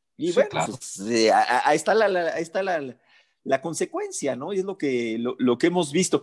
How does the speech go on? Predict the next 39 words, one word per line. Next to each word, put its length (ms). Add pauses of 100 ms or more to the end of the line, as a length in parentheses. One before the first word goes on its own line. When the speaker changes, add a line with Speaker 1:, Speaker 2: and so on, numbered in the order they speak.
(300)
Speaker 1:
Yo 160
no 140
sé 180
qué 80
tendrá 380
más 200
mérito, 400
Juanpa. 560 (640)
Entiendo 320
que 80
este 120
es 80
un 120
mundial 460
de 100
clubes, 340
pero 220
por 140
el 100
formato 560
de 100
torneo, 520 (600)
yo 140
creo 80
que 100
llegar 200
a 40
una 140
final 300
de 80
Libertadores 1160 (920)
tendría, 440 (280)
podría 300
tener 340
más 260
mérito 540
que 140
llegar. 360
Speaker 2:
Sí. 120